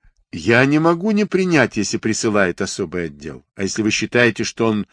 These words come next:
присылать не может, то как-нибудь уладьте с ним этот вопрос. Не могу же я быть судьёй между вами и особым отделом». «Немедленно отправьте Евгеньева обратно. Только по вашему письменному распоряжению.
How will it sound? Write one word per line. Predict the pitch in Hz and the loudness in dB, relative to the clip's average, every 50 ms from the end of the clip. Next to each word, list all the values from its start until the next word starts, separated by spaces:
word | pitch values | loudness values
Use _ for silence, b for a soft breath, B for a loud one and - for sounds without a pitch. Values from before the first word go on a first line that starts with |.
| b b b | b b b
присылать | - - 107 - - 117 107 110 113 104 - | -6 -4 -4 -2 0 2 4 4 2 2 0
не | - 107 107 | -2 -2 -2
может, | 101 95 92 95 98 95 127 151 - | 0 0 0 -2 -2 -2 -4 -6 -6
то | - 95 | -6 -6
как-нибудь | 87 - 98 - - 101 98 95 98 95 - - - _ | -4 -4 -6 -6 -4 -4 -4 -4 -4 -6 -8 -14 -14 _
уладьте | - 113 107 92 98 117 156 165 _ - 202 196 | -6 -4 -2 2 2 2 2 0 _ -6 -6 -6
с | - - - | -6 -6 -4
ним | 208 170 147 | -4 -2 -2
этот | 117 - 98 90 - | -2 -2 -4 -8 -6
вопрос. | - 95 87 - - 76 67 - - - _ _ _ _ _ _ | -8 -10 -10 -10 -12 -16 -16 -16 -20 -20 _ _ _ _ _ _
Не | - 107 | -4 -2
могу | 110 117 117 139 208 | -2 0 0 0 0
же | 196 170 | 2 4
я | 160 143 123 | 4 4 4
быть | 104 95 120 104 - | 2 2 0 -2 -4
судьёй | - - 120 120 101 101 110 120 107 90 | -6 -6 -4 -4 -2 0 2 2 2 2
между | 82 80 101 107 92 80 87 101 | 0 0 -2 -2 -2 -2 -2 -2
вами | 90 92 147 190 190 165 151 | 0 2 2 2 2 2 -2
и | 131 - 98 | -4 -4 -4
особым | 120 120 107 - 123 104 82 92 90 95 | -4 -4 -4 -4 -6 -6 -6 -6 -6 -6
отделом». | 101 98 87 80 80 78 71 69 - _ _ _ _ _ _ b b b b b b b b b b b _ | -6 -6 -8 -10 -10 -10 -10 -12 -14 _ _ _ _ _ _ b b b b b b b b b b b _
«Немедленно | - 104 117 143 170 175 185 202 214 185 131 120 123 131 123 123 117 | -2 0 2 4 4 4 4 4 4 4 2 2 0 2 4 4 2
отправьте | 110 - _ - 117 120 113 101 - - 110 | 2 0 _ 2 2 2 2 2 -2 -6 -4
Евгеньева | 104 98 104 95 87 87 135 147 139 131 127 117 117 | -2 -2 -2 -2 -2 0 0 0 0 0 0 -2 -2
обратно. | 110 98 98 92 80 69 - _ _ _ _ _ _ _ _ _ _ _ _ _ _ _ _ _ _ _ _ - | -2 -2 -2 -4 -4 -4 -8 _ _ _ _ _ _ _ _ _ _ _ _ _ _ _ _ _ _ _ _ 2
Только | - 147 180 196 - 214 196 | 6 6 6 6 4 2 2
по | - - 143 | 4 4 4
вашему | 120 104 117 127 143 - - 175 170 175 | 4 6 4 4 4 2 -2 -4 -4 -4
письменному | - - 107 95 - - 131 120 123 127 127 131 | -4 -4 -6 -6 -6 -6 -6 -6 -4 -4 -4 -6
распоряжению. | 131 123 - - 131 113 98 73 78 76 69 69 67 - | -8 -8 -10 -10 -10 -10 -8 -8 -8 -10 -10 -10 -14 -18